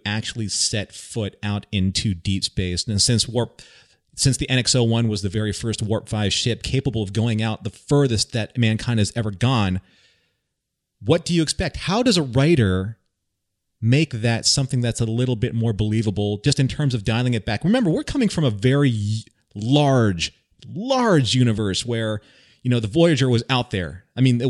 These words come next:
way out there, you know, and now we're dealing with something, you know, ba-, a, a, a section of space that's past our own galaxy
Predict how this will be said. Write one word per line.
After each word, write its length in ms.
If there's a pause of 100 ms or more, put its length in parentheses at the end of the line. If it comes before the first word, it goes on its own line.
(120)
way 240
out 220
there, 420
you 120
know, 80
and 400
now 220
we're 200
dealing 280
with 160
something, 560
you 60
know, 180
ba-, 260
a, 220
a, 260
a 40
section 320
of 80
space 320
that's 160 (180)
past 360
our 140
own 140
galaxy 580